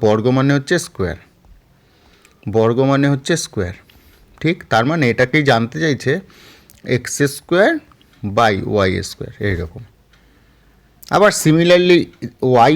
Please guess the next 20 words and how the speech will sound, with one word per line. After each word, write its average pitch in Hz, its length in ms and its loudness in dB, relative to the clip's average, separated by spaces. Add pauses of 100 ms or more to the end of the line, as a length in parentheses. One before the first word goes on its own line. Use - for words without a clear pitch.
by 175 120 6 (140)
জেডের 123 340 4
ক্ষেত্রেও 156 360 0 (140)
সেম, 135 160 0 (760)
এটাও 135 280 2
জানতে 110 280 0
চাইছে 107 240 0 (100)
ওয়াই 101 200 2 (200)
স্কয়ার 131 320 0
by 113 120 2 (100)
জেড 95 160 0 (180)
স্কয়ার। 123 260 0 (600)
এবার 185 200 6 (140)
বলছে 131 220 4 (120)
বর্গের 104 320 2
সমানুপাতে 95 440 -2 (100)
কত 123 100 -2 (100)
বার 85 200 -8
করো, - 160 -18 (540)
বার 101 100 -2